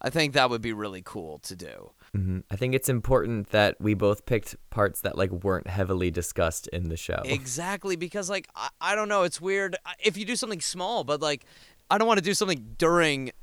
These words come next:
Speaker 1: Sozin's Comet. You know, that kinda seems
Speaker 2: Right.
Speaker 1: crazy to me. It's like, I don't know, that's a little too much. And also,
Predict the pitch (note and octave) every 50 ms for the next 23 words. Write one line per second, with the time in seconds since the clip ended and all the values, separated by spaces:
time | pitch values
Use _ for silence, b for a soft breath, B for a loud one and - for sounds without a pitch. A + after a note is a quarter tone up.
0 | - - - - - F#3 D#3+ D#3+ C#3 C#3+ B2 A2 - - C#3+ C#3+ D3 C#3+ A2+ F2+
1 | E2+ E2+ E2+ - - - - B2+ C3+ C3+ C3 B2+ C3+ C#3+ D3 - - E3+ D3+ C#3+
2 | C3+ - D#3+ C#3 A#2 A2 F2+ E2+ F2+ G2+ G2 F#2 B2 A#2+ G#2+ A2 G2 F#2 F2 F2
3 | E2 D#2+ E2 F#2 - - G#2 G2+ F#2+ G2 A2+ B2 C3 C3 B2+ A#2+ A#2+ A#2+ A#2 A2
4 | G#2 G#2 G#2 A2 G#2+ - B2 A#2 A#2+ A#2+ A#2+ A2+ G#2+ - C3 B2+ C#3 C#3 B2 -
5 | D#3+ D#3 D#3+ G3 G#3+ F3+ G#3+ G3+ F3+